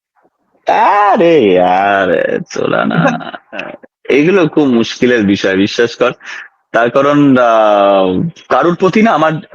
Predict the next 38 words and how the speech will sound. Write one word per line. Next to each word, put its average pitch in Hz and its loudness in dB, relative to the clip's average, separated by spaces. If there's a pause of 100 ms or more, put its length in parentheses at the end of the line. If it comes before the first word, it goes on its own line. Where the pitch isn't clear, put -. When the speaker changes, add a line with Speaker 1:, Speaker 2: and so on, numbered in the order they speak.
(100)
Speaker 1:
পয়েন্ট 156 2
জিরো 147 4
জিরো 165 2
ওয়ান 156 0
পার্সেন্ট 160 -2
ও 175 0
তিক্ততা 139 -2
নেই 87 -2
দুজনের 151 0
প্রতি, 92 -4 (300)
যে 147 0
কারুর 139 -4
সাথে 147 -2
এই 139 2
বিটারনেস, 127 0
কারুর 110 0
সাথে 110 0
বিটারনেস, 104 0
তো 147 2
ওই 143 4
জন্যই 180 0
বলাটা 139 0
খুব 135 -2
মুশকিল 101 0
থাকে। 90 -4
আর 127 0
যদি 165 0
হয়েও 185 2
থাকে, 185 0
তো 180 -4
এর 151 0
সাথে 202 -2
কোনো 208 0
না 208 0
কোনো 208 0
কারণে 190 0
ঝগড়া 175 0
হয়েছে, 180 -2